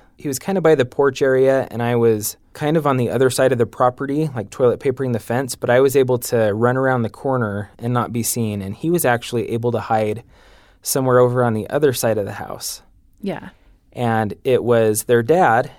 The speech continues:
Speaker 1: who was leaving probably to go to work. So I guess that kinda tells you what time of the morning it was. <laughs>
Speaker 2: <laughs>
Speaker 1: And so he gets in the car and he drives off.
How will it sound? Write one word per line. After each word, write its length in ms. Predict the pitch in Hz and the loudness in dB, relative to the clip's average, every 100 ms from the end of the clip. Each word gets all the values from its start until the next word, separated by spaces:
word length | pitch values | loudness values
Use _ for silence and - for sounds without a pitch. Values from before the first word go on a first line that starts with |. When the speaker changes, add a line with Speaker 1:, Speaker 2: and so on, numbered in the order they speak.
| _ - - | _ -20 -8
Speaker 1:
who 100 | 127 | -2
was 180 | 117 113 | 0 0
leaving 580 | 113 120 120 135 143 123 _ | 0 0 0 -2 -4 -10 _
probably 480 | - 117 117 113 120 | -6 -4 -2 -2 0
to 360 | 120 107 104 101 - - | 2 2 0 -4 -8 -12
go 160 | - 120 | -2 0
to 80 | 110 | 0
work. 420 | 107 117 - - _ _ | 0 -2 -4 -20 _ _
So 180 | - 110 | -10 -6
I 60 | |
guess 180 | 110 107 | -4 -4
that 180 | 120 - | -4 -6
kinda 200 | 123 107 | -8 -8
tells 340 | - 110 107 | -4 -6 -4
you 260 | 107 101 101 _ _ | -4 -4 -8 _ _
what 240 | 123 127 | -6 -6
time 280 | - 123 117 | -6 -6 -4
of 60 | 113 | -4
the 80 | 104 | -4
morning 340 | 107 113 120 | -4 -4 -4
it 80 | 120 | -6
was. 360 | 117 120 143 - | -6 -8 -8 -8
<laughs> 40 | 185 - 208 - 240 - 240 - 233 - | -4 0 0 0 -2 0 -2 -4 -8 -8
Speaker 2:
<laughs> 100 | 214 - - 320 - - - - _ _ _ | -10 -12 -16 -16 -16 -20 -20 -20 _ _ _
Speaker 1:
And 200 | 127 127 | -2 0
so 180 | - 123 | 4 4
he 200 | 117 180 | 4 0
gets 260 | 165 151 143 | 2 2 0
in 80 | |
the 80 | 120 | -2
car 480 | - 113 107 117 139 - | 0 2 4 2 -2 -8
and 180 | 113 104 | -8 -6
he 440 | 117 107 104 104 - | -6 -4 -4 -8 -8
drives 360 | - 110 107 131 | -2 -2 0 2
off. 460 | 131 101 - - | 2 2 -4 -20